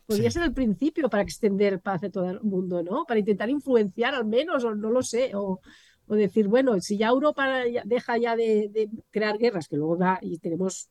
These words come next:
Speaker 1: tuvimos Yugoslavia, tuvimos Ucra-, ahora
Speaker 2: Sí,
Speaker 1: Ucrania, ¿no?
Speaker 2: exacto.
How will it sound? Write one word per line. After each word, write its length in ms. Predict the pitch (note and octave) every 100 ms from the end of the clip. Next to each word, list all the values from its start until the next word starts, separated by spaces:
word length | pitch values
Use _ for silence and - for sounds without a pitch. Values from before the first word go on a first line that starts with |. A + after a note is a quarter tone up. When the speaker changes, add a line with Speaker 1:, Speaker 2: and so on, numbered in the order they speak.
| -
Speaker 1:
tuvimos 380 | E3+ E3+ F#3+ F#3+
Yugoslavia, 520 | G3 G3 G3+ G#3 F3
tuvimos 380 | F#3 G3 A3 G#3
Ucra-, 420 | - G3+ G#3+ - F#3+
ahora 260 | G3 G3+
Speaker 2:
Sí, 160 | A3 -
Speaker 1:
Ucrania, 340 | A3 A3+ G3
¿no? 160 | G3 - _ -
Speaker 2:
exacto. 560 | C3 C3 A2 - -